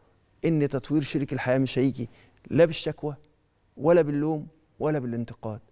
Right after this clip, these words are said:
لكن هيجي بإيه؟ بالبروسيس اللي أنا هقول لكم عليه. أربع حاجات لازم تكون موجودة، أ-، ونظام كده.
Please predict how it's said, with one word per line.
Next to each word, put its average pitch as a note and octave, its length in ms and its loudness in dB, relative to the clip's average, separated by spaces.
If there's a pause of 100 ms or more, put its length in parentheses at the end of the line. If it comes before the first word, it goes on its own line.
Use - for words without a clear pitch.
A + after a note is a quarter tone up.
(160)
لكن B2+ 260 -6
هيجي C#3+ 260 -2
بإيه؟ C#3+ 300 -2 (480)
بالبروسيس C#3 560 0
اللي A#2 140 0
أنا A#2 100 -2
هقول G2+ 160 -4
لكم A2+ 220 -6
عليه. F2 260 -10
أربع E3 280 2
حاجات D3 340 -2 (420)
لازم C#3+ 280 2
تكون D3 320 -2
موجودة، C3 500 2 (680)
أ-، D3 60 2 (100)
ونظام C#3 540 4
كده. - 260 -10